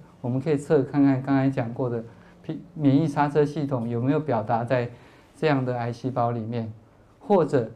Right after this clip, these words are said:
我们去抽血看看是不是B R C A mutation 的。我们现在健保也给付那个令癌杀那个很贵的口服化疗，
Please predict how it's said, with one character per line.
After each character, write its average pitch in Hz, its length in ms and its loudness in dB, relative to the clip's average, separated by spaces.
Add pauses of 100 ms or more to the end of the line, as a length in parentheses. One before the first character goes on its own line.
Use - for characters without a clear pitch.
(240)
我 127 80 -2
们 123 120 -2
去 151 160 -4
抽 139 300 0
血 131 200 -4
看 139 240 -4
看 135 140 4
是 143 140 -4
不 139 80 -6
是 139 140 -2
B 139 200 -2
R 120 140 2
C 123 240 -2
A - 20 -2
mutation 120 600 -4
的。 120 80 -12 (100)
我 127 80 -8
们 123 100 -2
现 151 160 -2
在 143 80 0 (240)
健 147 220 0
保 117 180 -2
也 127 120 0
给 117 260 -8
付 127 240 -4
那 127 140 -6
个 117 160 -6
令 123 200 -4
癌 110 160 -8
杀 117 300 -6
那 113 80 -8
个 113 180 -8
很 110 220 -8
贵 127 240 0
的 110 80 -6
口 107 220 -4
服 107 180 -8
化 110 220 -6
疗， 107 200 -12